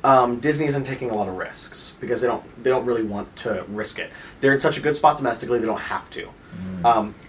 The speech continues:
Speaker 1: overseas, you're seeing some of that cool stuff. Shanghai, their park they're building right now, is supposed to have a new state-of-the-art Pirates of the Caribbean thrill ride. And it's also supposed to have a Tron-like roller coaster, which will likely be on Tron bikes. That's a roller coaster.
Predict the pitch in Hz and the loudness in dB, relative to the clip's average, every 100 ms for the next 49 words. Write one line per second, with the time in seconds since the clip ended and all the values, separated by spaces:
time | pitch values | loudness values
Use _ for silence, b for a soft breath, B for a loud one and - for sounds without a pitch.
0 | - 170 165 147 - - 240 240 160 127 | 4 6 6 4 0 2 2 4 4 4
1 | 131 120 120 143 135 120 127 110 104 - | 0 -4 -2 0 0 2 0 2 0 -2
2 | 104 - - 80 - - B B - - | -8 -6 -4 -4 -6 -16 B B -4 4
3 | 139 143 147 147 151 123 - 127 131 110 | 4 4 6 4 6 2 4 2 2 2
4 | 117 110 107 113 113 120 110 113 110 107 | 2 2 0 0 0 -2 0 0 0 -2
5 | 113 107 107 104 - 110 107 117 110 107 | -2 0 2 0 0 -2 0 -2 -4 -4
6 | 98 101 104 - 107 104 113 - 117 120 | -4 -4 -6 -6 -2 0 -2 2 4 6
7 | 131 143 - B B 117 123 131 131 135 | 4 -4 -14 B B -4 2 2 2 0
8 | 135 123 120 110 - 131 120 120 123 123 | 2 4 4 2 -2 4 6 8 4 -2
9 | 117 113 110 101 104 98 101 127 127 143 | 0 2 2 -2 -2 -2 0 0 0 0
10 | 123 - 104 - 117 107 110 107 101 98 | 0 0 -2 0 -2 -2 -2 -2 -2 -2
11 | 98 98 98 98 107 - 104 95 92 95 | -4 -6 -2 -4 -4 -8 -10 -6 -6 -6
12 | 113 113 139 | -6 -6 -6